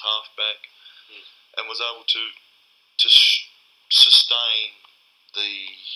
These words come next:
Speaker 1: consistency required. And,
Speaker 2: Yeah.
Speaker 1: and you've got to play good games. You don't, you know, you don't win best and fairest just playing average games. You've got to play consistently good, seven,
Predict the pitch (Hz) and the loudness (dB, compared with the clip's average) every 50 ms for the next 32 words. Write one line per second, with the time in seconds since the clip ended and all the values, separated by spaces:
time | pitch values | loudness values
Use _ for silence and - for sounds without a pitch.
0 | - - _ _ - - - - _ _ _ _ _ - - - - 135 - - | -16 -18 _ _ -16 -16 -16 -16 _ _ _ _ _ -2 0 0 2 2 0 0
1 | - - - - - - 92 - - - 160 156 - - - 127 143 110 104 104 | 0 0 0 0 0 -4 -12 -18 -16 -14 -12 -12 -8 -8 -8 -8 -8 -10 -10 -6
2 | - - - - - - - 123 - 151 131 110 - - - 98 92 - - - | -4 -4 -4 -4 -6 -10 -12 -8 -6 -6 -6 -6 -6 -8 -8 -8 -10 -14 -16 -16
3 | 135 123 - - 92 - - - - - - - - - _ _ _ _ _ _ | -16 -14 -12 -12 -14 -14 -14 -12 -10 -8 -8 -8 -10 -14 _ _ _ _ _ _
4 | _ _ _ _ _ _ - - _ _ - 117 117 113 107 - - - - 101 | _ _ _ _ _ _ -20 -20 _ _ -8 -6 -4 -4 -4 -6 -10 -16 -20 -20
5 | 101 - - 101 90 92 107 107 113 107 104 104 101 92 - 95 92 90 - - | -20 -20 -18 -16 -14 -12 -10 -8 -8 -10 -10 -14 -16 -14 -12 -10 -8 -8 -8 -10
6 | - 92 87 87 87 - 90 92 92 - - 90 90 90 87 87 90 90 98 92 | -12 -14 -8 -6 -4 -4 -4 -4 -6 -8 -10 -14 -16 -14 -14 -12 -10 -10 -10 -12
7 | - 90 87 - - - 85 82 85 87 - 95 92 90 90 - 90 87 - - | -14 -16 -14 -12 -12 -12 -12 -14 -18 -20 -20 -18 -18 -18 -14 -12 -12 -12 -12 -16
8 | - - _ - - - - - - - - - - - _ - - 104 90 82 | -20 -20 _ -12 -6 -2 0 0 0 -2 -2 -6 -16 -20 _ -20 -20 -20 -20 -20
9 | - _ _ _ _ _ _ _ - - _ _ _ _ _ _ _ _ _ _ | -20 _ _ _ _ _ _ _ -20 -20 _ _ _ _ _ _ _ _ _ _
10 | - - - 110 110 104 104 | -6 -4 -4 -4 -4 -6 -10